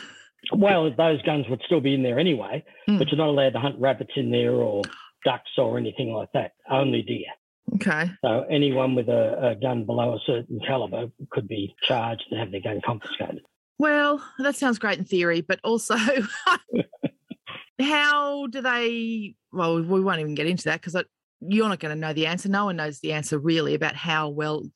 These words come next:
Speaker 2: it can be policed, right? Police do their best, we all know that. And
Speaker 1: And the park rangers.
Speaker 2: Park rangers. They got park
Speaker 1: Yeah.
Speaker 2: rangers, right.
Speaker 1: Oh, yeah,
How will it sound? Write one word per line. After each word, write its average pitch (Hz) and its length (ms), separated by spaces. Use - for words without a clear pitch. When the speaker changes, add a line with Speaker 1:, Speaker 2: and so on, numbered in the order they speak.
Speaker 2:
it 180 160
can 160 380
be 160 160
policed, 156 580
right? 151 340
Police 190 280
do 175 120
their 156 140
best, 170 340
we 160 80
all 156 120
know 156 160
that. 175 200
And 165 320
Speaker 1:
And 156 220
the 139 80
park 123 320
rangers. 131 380
Speaker 2:
Park 165 240
rangers. 151 500
They - 80
got 151 140
park 147 240
Speaker 1:
Yeah. 147 80
Speaker 2:
rangers, - 400
right. 135 240
Speaker 1:
Oh, 160 200
yeah, 131 220